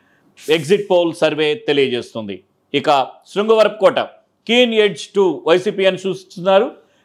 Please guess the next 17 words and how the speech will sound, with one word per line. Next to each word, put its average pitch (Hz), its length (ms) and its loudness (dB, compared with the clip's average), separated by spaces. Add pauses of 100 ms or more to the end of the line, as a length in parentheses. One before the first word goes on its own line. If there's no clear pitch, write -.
కడుబండి 220 440 2
శ్రీనివాసరావు 208 640 0
ఇక్కడ 175 180 -2
నుంచి 165 180 -6
వైసీపీ 165 360 0
అభ్యర్థిగా 170 400 2
పోటీ 160 240 0
చేశారు 143 340 2 (400)
కోళ్ల 165 240 4 (260)
లలిత 156 220 0 (100)
కుమారిపై. 120 400 0 (440)
keen 190 200 4 (120)
edge 170 220 -2
to 190 160 4
వైసీపీ, 156 380 -2 (420)
ఇక్కడ 143 160 0 (580)
వైఎస్ఆర్సీపీ 156 640 -2